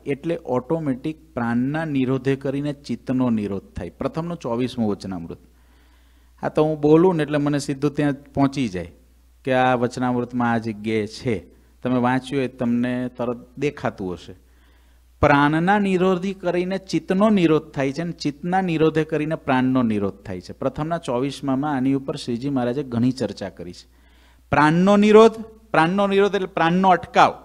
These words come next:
એને કરીને ચિત્તનો નિરોધ થઈ જાય, ચિત્ત સ્થિર થઈ જાય. અને ચિત્તના નિરોધે કરીને પ્રાણનો નિરોધ થાય. હવે આપણે ત્યાં બંને પદ્ધતિ છે.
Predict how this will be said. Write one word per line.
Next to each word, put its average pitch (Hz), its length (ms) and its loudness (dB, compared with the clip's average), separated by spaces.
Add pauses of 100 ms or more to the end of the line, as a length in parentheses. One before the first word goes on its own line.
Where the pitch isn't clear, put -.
(400)
એને 175 200 -2
કરીને 202 300 0
ચિત્તનો 233 520 2
નિરોધ 208 300 8
થઈ 170 260 0
જાય, 110 160 0
ચિત્ત 220 360 0
સ્થિર 151 360 -2
થઈ 98 200 -8
જાય. 80 200 -12 (280)
અને 185 140 0
ચિત્તના 202 540 0
નિરોધે 202 420 2
કરીને 190 300 -2
પ્રાણનો 156 480 0
નિરોધ 110 300 0
થાય. - 340 -18 (880)
હવે 151 160 4
આપણે 165 420 4
ત્યાં 185 580 -4 (300)
બંને 165 300 -2
પદ્ધતિ 135 640 -6 (280)
છે. 104 240 -8